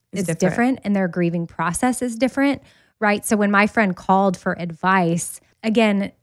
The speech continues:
Speaker 2: any time like that also gives you an opportunity to use what you went through
Speaker 1: Mm-hmm.
Speaker 2: for good
Speaker 1: Mm-hmm.
Speaker 2: and comfort to somebody
Speaker 1: Mm-hmm.
Speaker 2: else. 'Cause it's like,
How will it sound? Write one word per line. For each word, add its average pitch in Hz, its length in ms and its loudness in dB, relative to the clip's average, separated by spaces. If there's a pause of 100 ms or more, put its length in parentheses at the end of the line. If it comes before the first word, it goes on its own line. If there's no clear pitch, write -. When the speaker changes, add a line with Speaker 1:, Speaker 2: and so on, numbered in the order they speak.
(100)
Speaker 2:
any 247 180 2
time 226 260 0
like 185 200 0
that 190 240 2
also 185 320 -2
gives 175 260 -4
you 180 60 -2
an 175 60 -4
opportunity 180 520 -4
to 170 60 -6
use 175 280 -6
what 175 100 -6
you 170 120 -10
went 160 260 -10
through 208 500 0
Speaker 1:
Mm-hmm. 190 260 -16 (240)
Speaker 2:
for 185 140 -2
good 165 380 -4 (220)
Speaker 1:
Mm-hmm. 202 80 -10
Speaker 2:
and 247 400 0
comfort 185 600 -4
to 190 100 -4
somebody 175 340 -2
Speaker 1:
Mm-hmm. 160 100 -2
Speaker 2:
else. 180 400 -6
'Cause 185 140 -6
it's 175 200 -10
like, 165 300 -4